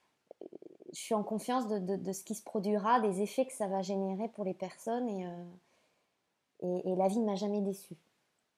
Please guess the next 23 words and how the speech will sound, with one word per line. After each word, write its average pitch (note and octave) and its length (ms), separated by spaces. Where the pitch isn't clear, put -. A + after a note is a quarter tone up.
Voilà, F3 160
la F#3 80
vie F#3 80
ne G#3+ 80
m'a G3 120
jamais G3 200
déçue, F#3 300
elle G#3 160
m'a F#3 100
montré G#3 640
derrière G3+ 500
que G#3 100
ça G3 200
ouvre G3 100
beaucoup G#3+ 260
de - 120
portes A3 260
pour G3+ 100
les F#3+ 120
personnes, B3 520
que A3 120
ça F#3+ 200
les, F#3 400